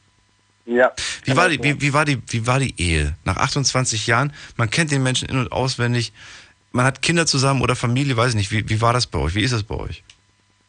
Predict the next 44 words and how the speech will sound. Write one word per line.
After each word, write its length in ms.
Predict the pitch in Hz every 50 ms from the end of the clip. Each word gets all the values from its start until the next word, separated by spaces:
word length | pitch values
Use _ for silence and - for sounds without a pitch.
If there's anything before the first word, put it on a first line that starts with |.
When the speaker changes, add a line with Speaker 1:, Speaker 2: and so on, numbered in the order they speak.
| _ - -
Speaker 1:
Ja, 180 | 170 175 160 156
Kinder 320 | - - 156 151 147 139
sind 180 | 139 139 123 113
da, 260 | 123 117 117 117 117
aber 140 | 117 120 120
die 80 | 120 117
sind 140 | - 131 120
schon 100 | - 120
außer 220 | 113 120 113 101 101
Haus. 240 | 101 95 101 107 - - - - -
Speaker 2:
Die 60 | 131
sind 100 | 127 139
alle 180 | 92 123 127 131
schon 140 | 120 127
außer 200 | - 107 104 104 104
Haus? 360 | 98 92 80 76 - - - _ _ _ _ _ _ - - - -
Speaker 1:
Ja. 100 | - - - - _ _ -
Speaker 2:
Okay, 260 | - - - 104 92
wie, 120 | 101 123 - -
wie 80 | 123
lange 200 | 127 135 151 156
bist 220 | 139 127 143 - 135
du 40 |
jetzt 180 | 123 123 127 -
mit 100 | 175 151
ihr 80 | 165 156
zusammen? 420 | - 139 147 165 185 214 254 254
Aktuell? 520 | - - 117 - - 120 - 90 135 180 -
Auch 240 | - - 147 - -
achtundzwanzig 560 | - - - 160 147 - 151 160 160 170 151 147
Jahre? 160 | 151 151 143
Ist 120 | 135 123
das 240 | - - - - 120
vor 160 | - - 117 -
kurzem 320 | - 147 127 - 165 160
passiert, 420 | 170 160 151 - - 170 170 -
oder? 340 | 135 117 120 110 107 107 107 - - _ _ _ _ _ _ _ _ _ _ _ _ _ _ _ _ _ _ _ _ _ _ _ _ _ -
Speaker 1:
Ja, 180 | 147 160 165 156 - -
vor 160 | 160 156 160
ungefähr 580 | 165 165 165 156 156 147 139 139 139 139 139 - - _ _ _ _ _ -
anderthalb 420 | 131 131 135 131 131 117 113 -
Jahren. 300 | 113 110 107 107 110 104 - _ _ _ _ _ _ _ _ _ -
Speaker 2:
Oh, 240 | 139 123 87 - - - -
okay. 380 | 117 110 - - 117 76 -